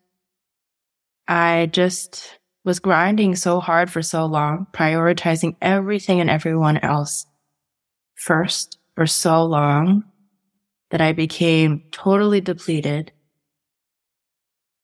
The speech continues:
and found myself one day so depressed and so burned out that I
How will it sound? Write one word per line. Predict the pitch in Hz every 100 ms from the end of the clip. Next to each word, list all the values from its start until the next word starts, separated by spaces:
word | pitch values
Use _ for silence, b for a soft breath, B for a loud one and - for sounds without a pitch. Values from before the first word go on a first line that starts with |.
| _ -
and | 165 156
found | - 170 180
myself | 170 160 165 156
one | 160 156
day | 151 143 147
so | - - 175 180 190
depressed | 196 - 160 151 - - - _ _ _ -
and | 156
so | 151 - 165
burned | 170 160 156 151
out | 139 139 - _ _ _ _ _ _ _ _ _ -
that | 180 170
I | 151 151 147